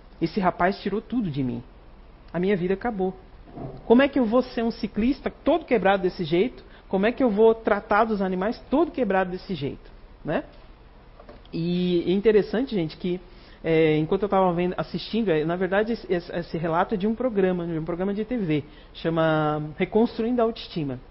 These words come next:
que passa, é um, uma série documentário que passa na Netflix. E enquanto eu tava vendo esse, esse programa, ele tava com uma cachorrinha do lado. E a apresentadora perguntou, "Que, eh, o que que essa cachorra faz, né?" E ele disse,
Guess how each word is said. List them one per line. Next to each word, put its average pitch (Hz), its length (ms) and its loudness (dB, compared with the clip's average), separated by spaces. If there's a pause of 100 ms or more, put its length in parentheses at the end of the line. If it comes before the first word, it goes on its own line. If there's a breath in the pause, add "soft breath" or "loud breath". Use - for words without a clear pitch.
(160)
que - 80 -10
passa, 170 280 -2
é 165 140 -2
um, 165 160 -4
uma 160 160 -4
série 202 240 -2
documentário 196 560 -2
que - 80 -16
passa 202 260 -4
na 202 60 -2
Netflix. 196 580 -6 (1040)
E 180 180 0
enquanto 220 260 0
eu 226 80 0
tava 190 240 2
vendo 165 320 0
esse, 160 520 -2
esse - 240 -10 (320)
programa, 190 480 0 (280 loud breath)
ele 190 120 6
tava 208 220 4
com 226 80 -4
uma 214 100 0
cachorrinha 226 520 -2
do 247 100 -4
lado. 151 320 2 (480 loud breath)
E 196 100 4
a 208 60 8
apresentadora 226 580 2
perguntou, 247 440 0
"Que, - 260 -8
eh, - 240 -4
o - 60 -18
que 349 120 4
que 494 140 2
essa 415 240 4
cachorra 240 400 0
faz, 131 380 -4
né?" 180 240 -2 (440 loud breath)
E 196 60 0
ele 214 140 2
disse, 196 480 -4